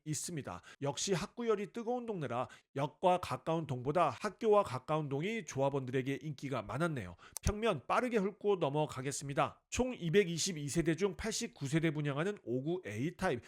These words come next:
쓰리베이 판상형 마통풍 가능, 방 세 개, 욕실 두 개, 너무 좋습니다. 거실부터 주방까지 아주 아기자기할 듯하죠.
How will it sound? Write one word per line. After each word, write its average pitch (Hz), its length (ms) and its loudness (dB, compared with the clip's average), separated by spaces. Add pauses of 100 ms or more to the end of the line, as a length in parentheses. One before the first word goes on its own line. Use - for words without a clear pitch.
(140)
쓰리베이 233 380 -2
판상형 214 520 -2
마통풍 156 480 -4
가능, 143 360 -2
방 127 200 -8
세 165 200 -4
개, 143 160 -2
욕실 139 360 -2
두 - 140 -10
개, 156 220 0 (140)
너무 107 280 -8
좋습니다. 127 640 -8 (140)
거실부터 202 580 -2
주방까지 196 720 -2 (200)
아주 160 500 -2
아기자기할 147 720 -4
듯하죠. 160 480 -2